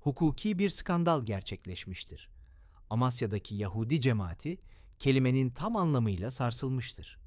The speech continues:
Olay, kısa sürede diğer Yahudi toplulukları tarafından da öğrenilir. Dalga dalga büyüyen tepkiler İstanbul'a, saraya kadar ulaşır.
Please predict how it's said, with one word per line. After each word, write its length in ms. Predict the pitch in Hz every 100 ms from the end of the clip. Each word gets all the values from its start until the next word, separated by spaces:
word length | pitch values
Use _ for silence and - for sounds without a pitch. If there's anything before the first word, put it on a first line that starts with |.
| - - - - - 98
Olay, 360 | 101 101 175 - - - - - -
kısa 260 | 127 180
sürede 460 | 170 147 117 104 95
diğer 240 | 120 175
Yahudi 440 | 175 131 127 123 123
toplulukları 680 | 110 - 107 - 107 98
tarafından 600 | 107 98 - 101 135 147
da 40 | 110
öğrenilir. 680 | 104 98 101 98 87 - - - - - - -
Dalga 380 | 123 120 117 131
dalga 360 | 123 120 120 135
büyüyen 320 | 110 98 82
tepkiler 600 | - 87 - 98 170 - - - - -
İstanbul'a, 760 | - - 156 139 95 87 139 - - -
saraya 480 | - 98 87 92
kadar 300 | - 87 92
ulaşır. 500 | 95 78 - - -